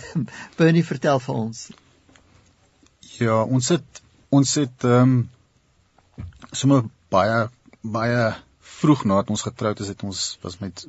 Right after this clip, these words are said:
Speaker 2: vrou swanger met 'n dogter en alles het baie goed gegaan met die swangerskap. En omtrent so nege maande nadat,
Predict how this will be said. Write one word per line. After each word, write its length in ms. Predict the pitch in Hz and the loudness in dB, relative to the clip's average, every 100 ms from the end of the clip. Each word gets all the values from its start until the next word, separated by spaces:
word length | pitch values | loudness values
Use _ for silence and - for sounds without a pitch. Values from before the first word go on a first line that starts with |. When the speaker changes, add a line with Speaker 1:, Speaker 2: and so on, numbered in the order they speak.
| - | -6
Speaker 2:
vrou 160 | 117 107 | -4 -2
swanger 320 | - 113 110 | -4 -2 -2
met 160 | 98 | -4
'n 80 | 98 | -8
dogter 480 | 90 120 - 131 110 | -4 -4 0 2 2
en 60 | - | -2
alles 260 | 110 107 | -4 -6
het 80 | 90 | -4
baie 220 | 92 104 | -2 -2
goed 220 | - 113 | -4 -12
gegaan 260 | - - 110 | -12 -6 -4
met 140 | 95 | -4
die 80 | - | -6
swangerskap. 520 | 143 135 131 - 139 127 - - - - - - _ - | -2 -2 -2 -4 -8 -8 -16 -20 -20 -20 -20 -20 _ -2
En 380 | 117 107 107 | 0 2 2
omtrent 520 | 98 107 - 117 113 - | 0 -4 -2 0 0 -2
so 500 | - 107 101 101 95 _ _ _ _ | -2 -2 -2 -4 -6 _ _ _ _
nege 500 | 101 98 110 117 - | -2 2 2 0 2
maande 380 | 135 101 98 104 | 2 2 2 0
nadat, 600 | 101 98 98 101 - | 0 -2 -2 -6 -10